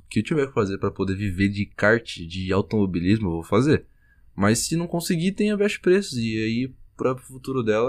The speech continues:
eu acho que a gente conseguir viver dela. Caso não dê certo, né,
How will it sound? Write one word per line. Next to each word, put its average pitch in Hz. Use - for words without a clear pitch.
eu 156
acho 151
que 143
a 139
gente 147
conseguir 143
viver 139
dela. 98
Caso 127
não 135
dê 135
certo, 131
né, 131